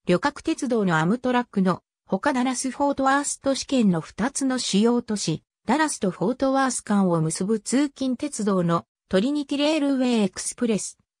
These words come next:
ダラス高速運輸公社のライトレールレッドライン、ブルーライン及びダラスストリートカーが乗り入れている。ダラスユニオン駅は、ジャービス・ハントが設計したテキサス州にある四駅のうちの一つである。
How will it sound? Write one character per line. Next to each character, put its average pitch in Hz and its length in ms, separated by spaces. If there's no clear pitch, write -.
ダ 247 120
ラ 269 120
ス - 140
高 233 240
速 247 300
運 240 180
輸 240 140
公 247 200
社 190 180
の 160 140
ラ 165 120
イ 240 80
ト 294 160
レ 285 180
ー 269 40
ル 269 80
レ 254 100
ッ 202 100
ド 214 120
ラ 214 120
イ 185 100
ン、 143 140
ブ 160 140
ル 240 80
ー 320 160
ラ 320 100
イ 262 200
ン 185 40
及 185 280
び 196 120
ダ 185 100
ラ 226 120
ス 311 140
ス - 120
ト 302 120
リ 302 180
ー - 40
ト 214 140
カ 185 180
ー 165 40
が 156 140
乗 151 140
り 214 200
入 180 100
れ 156 60
て - 120
い 151 160
る。 131 160
ダ 180 120
ラ 285 120
ス 285 140
ユ 285 160
ニ 254 180
オ 262 120
ン 233 140
駅 185 200
は、 160 200
ジ 180 80
ャ 262 100
ー 302 60
ビ 302 120
ス・ 294 140
ハ 294 180
ン 277 80
ト 220 120
が 165 140
設 - 320
計 240 200
し - 80
た 233 160
テ 185 180
キ - 120
サ 285 120
ス 277 140
州 285 240
に 202 180
あ 175 100
る 190 120
四 190 240
駅 175 240
の 165 180
う 165 100
ち 254 160
の 277 140
一 - 240
つ 233 140
で 180 120
あ 160 140
る。 147 160